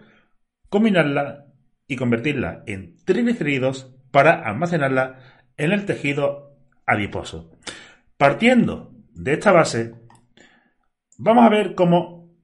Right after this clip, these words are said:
afecta esto a la ganancia y pérdida de músculo y de grasa corporal.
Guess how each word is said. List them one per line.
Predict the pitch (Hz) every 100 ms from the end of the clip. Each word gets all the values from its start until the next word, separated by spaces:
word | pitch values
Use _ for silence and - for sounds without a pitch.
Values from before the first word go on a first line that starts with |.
| _ _
afecta | 113 104 220 220 - 147 -
esto | 127 - 139 135 - -
a | 101
la | 87 87
ganancia | 117 131 120 110 107 -
y | 104 101
pérdida | - 190 143 139 - - _ _
de | 87
músculo | 104 170 170 139 139 - -
y | 123 117 107
de | 92
grasa | 87 107 117 127 120 - - -
corporal. | 95 82 - 80 78 71